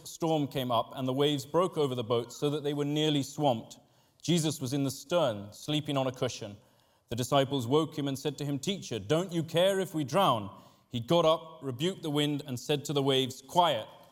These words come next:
be still." Then the wind died down, and it was completely calm. He said to his disciples, "Why are you so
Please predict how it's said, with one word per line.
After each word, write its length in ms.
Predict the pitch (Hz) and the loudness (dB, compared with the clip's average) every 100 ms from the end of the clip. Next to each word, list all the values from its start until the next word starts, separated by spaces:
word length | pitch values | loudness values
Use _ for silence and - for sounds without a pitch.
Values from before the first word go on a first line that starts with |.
| - 123 | -10 -2
be 100 | 143 | -2
still." 420 | - 160 104 85 - - _ _ _ | 0 2 2 -2 -14 -20 _ _ _
Then 200 | 127 143 | 0 2
the 80 | 147 | 4
wind 340 | 143 165 160 147 | 4 4 2 2
died 300 | 151 147 127 | 4 2 2
down, 420 | 143 120 117 127 - | 2 2 -2 -8 -8
and 140 | 123 | -8
it 80 | 135 | -8
was 100 | 123 | -10
completely 720 | - 127 147 147 139 127 120 - _ _ | -10 -8 -6 -6 -6 -8 -8 -14 _ _
calm. 400 | - 127 101 95 - _ _ _ _ _ _ - | -2 0 0 -4 -14 _ _ _ _ _ _ -6
He 140 | 135 | -4
said 280 | - 135 127 | 0 -2 -2
to 60 | |
his 200 | 117 131 | -4 -4
disciples, 680 | - 123 143 147 135 123 - - _ _ | -6 -4 0 0 -2 -10 -10 -20 _ _
"Why 520 | 117 143 147 131 139 - | 0 2 2 2 -4 -6
are 80 | 120 | -6
you 160 | 123 | -6
so 540 | 120 - 131 123 123 | -6 -2 0 0 -6